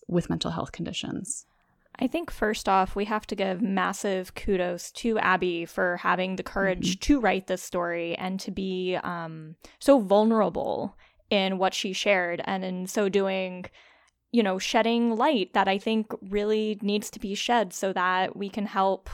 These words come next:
Speaker 2: get rid of this stigma that exists around mental health issues for dancers. I would love to say, like, the way that we are no longer encouraged to hide injuries and work through injuries. No, you're upfront about it. You keep communicating about it. You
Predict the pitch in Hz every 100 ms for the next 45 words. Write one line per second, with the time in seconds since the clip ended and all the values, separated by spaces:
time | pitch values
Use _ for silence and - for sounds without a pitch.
0 | - - _ _ _ _ 190 208 208 202
1 | 185 202 196 196 190 190 185 190 190 -
2 | - - 214 214 214 208 185 202 - 185
3 | 185 - 190 185 190 180 185 220 208 180
4 | - 180 - 175 180 196 - _ - 190
5 | 185 185 277 269 - 131 170 - 220 226
6 | 233 233 233 - 220 220 214 196 190 -
7 | - - 233 220 226 226 233 226 202 190
8 | 190 190 - - - - 214 214 208 202
9 | 208 208 214 214 214 214 214 - 220 208
10 | 196 - 214 196 202 196 - 196 190 -
11 | - 208 196 190 214 202 190 175 - -
12 | 214 196 180 185 185 175 - - - 202
13 | 247 220 196 175 175 - 196 226 202 233
14 | 226 214 202 196 185 190 160 - - -
15 | 196 190 190 190 190